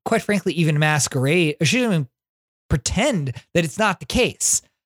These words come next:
Uh, but then she got caught with her hand in the cookie jar that she's literally appearing at a fundraiser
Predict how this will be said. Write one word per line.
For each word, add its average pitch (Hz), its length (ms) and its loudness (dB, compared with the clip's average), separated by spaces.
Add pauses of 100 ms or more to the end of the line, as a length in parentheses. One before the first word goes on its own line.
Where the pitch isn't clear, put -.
(240)
Uh, 151 200 0
but 160 180 0
then 202 140 2
she 202 120 0
got 175 200 0
caught 170 220 0
with 160 100 0
her 156 60 0
hand 160 200 2
in 135 60 2
the 131 60 0
cookie 185 320 -2
jar 139 320 0
that 175 160 -2
she's 208 220 0
literally 202 400 0
appearing 160 400 0
at 135 60 0
a 131 40 0
fundraiser 120 840 2